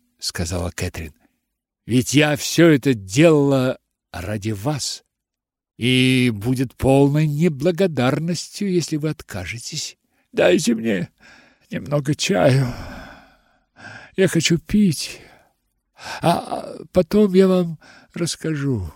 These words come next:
сказал он. "Мисс Дин, отойдите. Мне не нравится, когда вы стоите надо мной.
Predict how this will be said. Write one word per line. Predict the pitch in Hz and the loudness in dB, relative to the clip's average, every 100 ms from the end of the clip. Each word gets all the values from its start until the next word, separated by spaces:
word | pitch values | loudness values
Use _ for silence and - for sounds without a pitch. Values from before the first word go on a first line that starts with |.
| _ _ _ _ _ _ | _ _ _ _ _ _
сказал | - - 95 82 87 82 | -14 -8 -6 -2 -2 -2
он. | 82 - _ _ _ - | -6 -10 _ _ _ 2
"Мисс | 196 165 | 4 4
Дин, | 143 147 135 110 - _ _ _ | 4 2 2 -2 -16 _ _ _
отойдите. | 156 165 170 135 127 110 - 139 - - _ _ _ - | -6 2 2 4 0 -2 -4 -8 -10 -14 _ _ _ -10
Мне | 143 196 214 | 0 4 6
не | 220 | 6
нравится, | 220 214 196 165 - 175 | 6 8 6 4 0 -2
когда | 180 160 185 | -2 2 2
вы | 185 190 - 90 76 104 - | 2 0 -4 -12 -18 -20 -16
стоите | 127 - 175 160 - 160 | -8 2 4 4 2 -4
надо | 160 165 | 0 0
мной. | 165 175 165 143 | 0 0 -2 -4